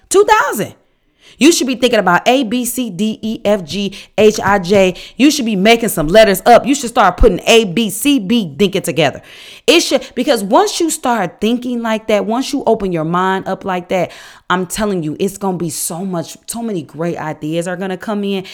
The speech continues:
And then you're gonna realize different ways. Like, maybe I could be doing this. I never even thought about trying this. Or I never even thought about teaching my kids this. Or let me move in this area and see if it's a little bit better for me.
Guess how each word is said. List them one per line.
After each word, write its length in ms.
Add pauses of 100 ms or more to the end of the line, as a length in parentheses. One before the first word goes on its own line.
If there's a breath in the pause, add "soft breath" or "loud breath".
(200 loud breath)
And 180
then 160
you're 120
gonna 220
realize 560 (340 loud breath)
different 340
ways. 320
Like, 160
maybe 340
I 80
could 160
be 120
doing 340
this. 280
I 160
never 220
even 240
thought 180
about 280
trying 340
this. 260 (440 soft breath)
Or 80
I 140
never 280
even 300
thought 140
about 260
teaching 280
my 140
kids 280
this. 180
Or 160
let 220
me 120
move 440
in 160
this 240
area 440 (360 loud breath)
and 160
see 320
if 180
it's 160
a 60
little 240
bit 260
better 220
for 160
me. 240